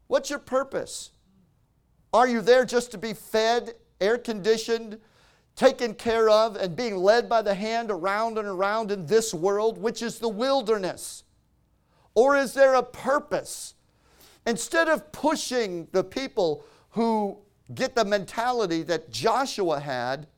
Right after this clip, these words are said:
"Let's go in and take the land," up to the pulpit and saying, "Make them our pastor," because they obviously have a vision. Instead,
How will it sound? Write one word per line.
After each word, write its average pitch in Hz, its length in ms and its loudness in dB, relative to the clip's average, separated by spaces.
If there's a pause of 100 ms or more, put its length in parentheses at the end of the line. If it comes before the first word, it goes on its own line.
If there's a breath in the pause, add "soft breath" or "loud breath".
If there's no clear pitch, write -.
(560)
"Let's 247 320 2
go 240 300 4
in 294 160 0
and 254 120 -6
take 170 240 -2
the 147 100 -6
land," 156 260 -6 (360 soft breath)
up - 360 4
to 247 120 2
the 220 120 2
pulpit 262 400 2
and - 80 -12
saying, 226 320 0
"Make 226 200 0
them 226 220 0
our 208 140 0
pastor," 226 480 -6
because 143 340 -8
they 165 100 -6
obviously 170 460 -4
have 160 200 -4
a 131 40 -12
vision. 170 460 -6 (1200)
Instead, 262 640 0